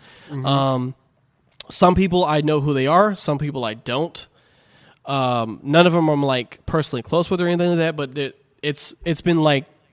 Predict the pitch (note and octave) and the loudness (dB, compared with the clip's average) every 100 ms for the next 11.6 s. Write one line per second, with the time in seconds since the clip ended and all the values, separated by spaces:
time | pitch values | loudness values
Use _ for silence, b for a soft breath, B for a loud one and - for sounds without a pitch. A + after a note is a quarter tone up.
0 | _ - D#3 D#3+ D#3 - E3 D3 C#3 C3 | _ -8 2 2 2 0 2 2 0 -4
1 | - A#2+ - D#3 D#3 D3 D3+ D3+ D3+ D3 | -4 -4 2 2 2 2 2 4 4 4
2 | C#3+ D3 C#3+ D3+ D3+ D#3 D#3+ B B B | 2 0 -2 -2 0 -2 -2 B B B
3 | B C3+ A2+ B - D3+ C#3+ - D3 D3 | B -20 -20 B -4 -2 0 -2 -2 -2
4 | G3 F#3 D#3+ F3 F3+ - E3 D3 - D#3 | -4 -6 -8 -6 -8 -8 -10 -10 -12 -10
5 | D3+ D3 C#3+ C3 A#2 A2 G#2 _ _ - | -8 -8 -8 -10 -12 -16 -20 _ _ -8
6 | E3+ D#3+ C3+ B B _ _ - - _ | -4 -4 -8 B B _ _ -20 -20 _
7 | _ _ _ _ _ _ C#3 B2+ D3 D3 | _ _ _ _ _ _ -10 -4 -2 -2
8 | C3 C3+ C3+ B2+ B2+ C#3 D3 C#3 B2 B2+ | -4 -4 -4 -4 -4 -2 -2 -2 -4 -6
9 | A#2+ C#3+ - C3+ C3 B2+ C#3 C#3 A#2+ B2+ | -4 -4 -4 -8 -6 -6 -4 -4 -4 -8
10 | A2 G#2 - B B B D#3+ A#2 - - | -8 -12 -20 B B B 0 0 -4 -8
11 | - C3+ C3 C3+ B2+ | -12 -10 -6 -4 -6